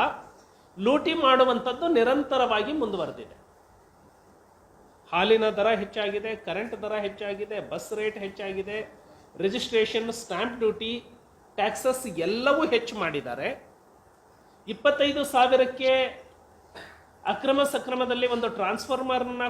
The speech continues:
ಕೂಡಿಸ್ಕೊಳ್ತಾ ಇದ್ದಂತಹ ರೈತ ಇವತ್ತು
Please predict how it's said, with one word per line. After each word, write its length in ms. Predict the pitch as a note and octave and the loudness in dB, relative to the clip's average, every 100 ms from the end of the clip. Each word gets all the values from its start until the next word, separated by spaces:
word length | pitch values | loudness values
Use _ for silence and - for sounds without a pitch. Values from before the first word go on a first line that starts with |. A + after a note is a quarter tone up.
| B3 | 0
ಕೂಡಿಸ್ಕೊಳ್ತಾ 560 | A3+ B3 - A#3+ A#3+ A#3+ | 0 0 -2 -4 0 2
ಇದ್ದಂತಹ 600 | A3+ A#3 A3+ A3+ G#3+ G3 | 2 0 -4 -2 0 2
ರೈತ 320 | G#3 C#4+ - E3 D#3+ - - - - - - - - F#3 | 2 2 4 4 2 -4 -16 -16 -20 -20 -20 -20 -12 2
ಇವತ್ತು 680 | A#3+ C4+ C4+ A3 E4 - | 6 6 6 4 4 -4